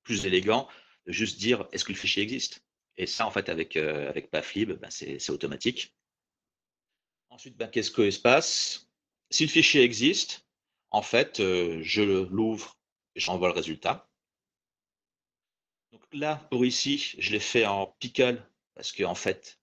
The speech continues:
pickle me dit que, me permet de ça, quelle que soit le, le, la gueule, quel que soit le type de résultat renvoyé par, euh, get machin, par, euh, compute machin bidule, ma pickle va réussir à, à le stocker.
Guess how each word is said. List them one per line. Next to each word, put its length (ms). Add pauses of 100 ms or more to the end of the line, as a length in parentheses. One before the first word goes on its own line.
pickle 380
me 140
dit 240
que, 280 (520)
me 100
permet 340
de 120
ça, 440 (480)
quelle 200
que 100
soit 480 (140)
le, 200
le, 240
la 140
gueule, 360
quel 120
que 100
soit 180
le 140
type 320 (500)
de 80
résultat 540 (340)
renvoyé 480
par, 280
euh, 400
get 180
machin, 220
par, 180
euh, 180
compute 340
machin 220
bidule, 420 (420)
ma 60
pickle 400
va 200
réussir 440
à, 200
à 160
le 60
stocker. 520